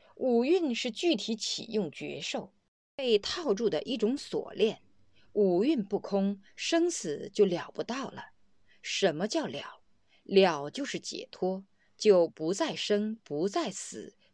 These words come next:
就叫了。由是当知，照见五蕴之本来面目，全属空体，无体可得，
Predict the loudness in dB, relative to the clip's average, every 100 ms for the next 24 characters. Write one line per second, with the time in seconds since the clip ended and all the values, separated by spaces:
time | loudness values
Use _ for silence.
0 | -4 -2 0 -2 -6 -12 -14 -20 _ _
1 | _ _ -20 -20 2 8 8 8 0 2
2 | 0 -2 0 0 0 -4 -20 -20 0 2
3 | 6 6 6 2 2 4 4 4 2 2
4 | -2 -2 -6 -6 -4 -2 0 -2 -2 -4
5 | -6 -10 -4 -2 -2 -4 -8 -10 -4 -2
6 | -2 -4 -10 -14 -16 -20 -10 2 4 4
7 | 0 -4 -6 -6 -8 -12 -10 -12 -10 -14